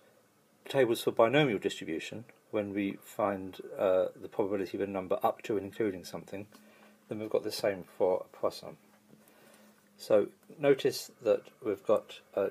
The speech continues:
different values of lambda here, but not every value of lambda goes up in multiples of point five. And as I said, notice that the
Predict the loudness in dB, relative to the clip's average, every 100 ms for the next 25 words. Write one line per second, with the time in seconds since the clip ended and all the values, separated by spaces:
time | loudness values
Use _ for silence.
0 | -4 -2 -2 -2 0 0 0 -6 -4 -2
1 | -2 -4 -10 -2 2 2 0 _ _ _
2 | _ _ _ _ _ _ _ -10 -4 -2
3 | 6 6 6 -2 -2 -6 -6 -8 -6 -6
4 | -8 -20 -20 -20 -6 -4 -4 -6 -6 -8
5 | -8 -16 -14 -14 -14 -10 -2 0 0 -6
6 | -20 _ -20 -20 -20 -20 -20 -20 -20 -20
7 | -20 -20 -20 -20 -20 -20 -20 -20 -20 _
8 | _ -2 0 0 0 8 8 8 2 2
9 | 2 -6 2 2 2 0 -2 -2